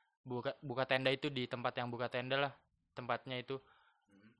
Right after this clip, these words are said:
Speaker 1: Di situ biasanya gua udah buka tenda jam tigaan itu udah sampai gitu di pos-pos tertentunya. Cuman ini di Merbabu gua via Suwanting. Itu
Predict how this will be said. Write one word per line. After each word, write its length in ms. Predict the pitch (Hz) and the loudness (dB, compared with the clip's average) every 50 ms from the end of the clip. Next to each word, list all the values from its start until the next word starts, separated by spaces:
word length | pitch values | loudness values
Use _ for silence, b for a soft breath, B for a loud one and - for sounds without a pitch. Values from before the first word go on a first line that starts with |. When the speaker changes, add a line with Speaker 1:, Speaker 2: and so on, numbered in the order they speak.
| _ - | _ -8
Speaker 1:
Di 100 | 131 127 | -6 -4
situ 280 | - 139 139 - 170 170 | -4 -2 -2 -2 -2 0
biasanya 420 | 165 147 135 127 - 139 151 170 165 | 2 2 2 2 0 -2 -2 -2 0
gua 200 | 156 180 165 147 | 0 2 2 2
udah 60 | 131 | 2
buka 180 | 127 120 131 123 | 2 0 0 0
tenda 200 | - 127 135 151 170 | 0 0 2 2 2
jam 200 | 151 135 127 123 | 2 2 0 -2
tigaan 480 | 117 - 131 117 123 135 143 147 147 147 | -4 -6 -4 0 2 4 4 4 2 0
itu 160 | - 160 151 | -4 -2 0
udah 120 | 143 131 | 0 0
sampai 440 | 120 123 113 117 117 - 127 120 120 113 | 2 0 -2 -2 -2 0 0 0 0 -2
gitu 200 | 117 113 - 120 | -4 -8 -8 -8
di 120 | 117 117 113 | -8 -6 -6
pos-pos 360 | - 117 113 - - 117 - | -6 -6 -6 -6 -8 -10 -6
tertentunya. 600 | - 131 117 113 117 113 110 - 120 120 120 110 104 - _ _ _ | -6 -6 -6 -6 -8 -10 -10 -8 -6 -6 -6 -6 -8 -10 _ _ _
Cuman 240 | - - 135 160 170 180 | -8 -2 0 0 2 2
ini 200 | 190 214 214 180 | 0 0 -2 -2
di 280 | 147 135 135 131 131 - b b b b b b - | 0 0 0 0 0 -4 b b b b b b -4
Merbabu 480 | 139 131 123 127 123 127 139 151 160 | -4 0 4 4 4 4 2 0 -2
gua 160 | 151 160 175 175 - | 2 2 2 2 4
via 160 | - 139 131 | 2 2 2
Suwanting. 640 | 120 - 135 123 117 113 113 110 - 139 131 123 117 113 - _ _ - | 2 2 2 4 4 4 2 -2 -4 -4 -4 -4 -8 -14 -18 _ _ -12
Itu 320 | 135 - 175 175 180 170 | -6 -4 -4 -4 -4 -8